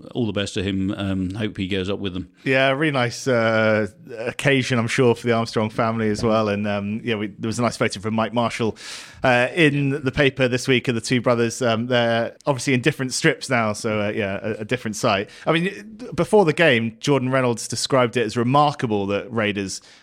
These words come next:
Speaker 2: um, were in a league contest against
Speaker 1: Mm.
Speaker 2: a side like Blackheath, who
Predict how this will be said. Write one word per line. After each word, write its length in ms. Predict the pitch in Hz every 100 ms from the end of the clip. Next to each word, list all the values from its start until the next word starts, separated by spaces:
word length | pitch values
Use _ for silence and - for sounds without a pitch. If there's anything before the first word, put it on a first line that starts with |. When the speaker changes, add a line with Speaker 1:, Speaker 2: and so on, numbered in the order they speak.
| -
Speaker 2:
um, 340 | 104 98 92
were 100 | 123
in 160 | 127 117
a 60 | 117
league 500 | 120 123 117 - -
contest 560 | - 127 123 101 87 -
against 440 | 101 98 80 - -
Speaker 1:
Mm. 120 | 95
Speaker 2:
a 40 |
side 240 | 90 110 104
like 160 | 98
Blackheath, 460 | - 98 - 113 104
who 180 | 104